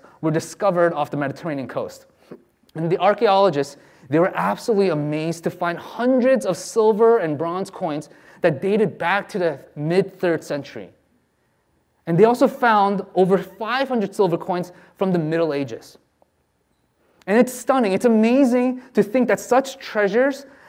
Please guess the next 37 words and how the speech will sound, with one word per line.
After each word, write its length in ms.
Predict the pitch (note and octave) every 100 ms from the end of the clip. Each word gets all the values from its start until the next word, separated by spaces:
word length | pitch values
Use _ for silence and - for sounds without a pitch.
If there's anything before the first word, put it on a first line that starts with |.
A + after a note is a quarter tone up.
| -
have 220 | G#3 D#3+
lasted 560 | E3 G3+ G#3+ A3+ A3+ G3
for 160 | F#3+
s-, 180 | F3 - F#3+
over 260 | G3+ F#3
seventeen 540 | - - G#3 G#3+ G#3+ G3+
hundred 320 | F3+ C#3+ A#2+
years. 360 | A#2+ - - _ _ _ _ _ _ _ _ _ _ _ _ _ _ _
But 100 | -
what 140 | F3 F3
Jesus 320 | G#3+ B3 B3+
is 100 | G3+
saying 240 | - F3+ D3
is 140 | A#2
this, 380 | C3 G#2+ - _ _ _ _ _ -
that 180 | F#3
even 300 | G3 A#3 B3
those 340 | E3 F3 G#3 G#3
seventeen 340 | A3 A3 A3+
hundred 360 | G3+ F#3+ D#3+ C3
years, 540 | D3+ D#3+ G#3+ A#3+ - _ _ _ _ _ _ -
it's 160 | D#3
only 300 | - G#3 B3+
a 60 | B3
small 440 | - - G3 F#3
speck 300 | F#3 - F#3+
of 120 | D3+ -
time 580 | - F3 D#3+ B2+ A2 - _ _ _ _ _ _ _ _ _
when 120 | - D#3+
it's 120 | -
compared 420 | F3 E3 G3+ F#3
to 60 | E3
the 80 |
eternity 720 | B2+ - - F#3 D#3+ B2+ A#2 A#2 _ _ _
of 120 | B2+ B2
God's 320 | B2+ B2 -
kingdom. 380 | - B2 G#2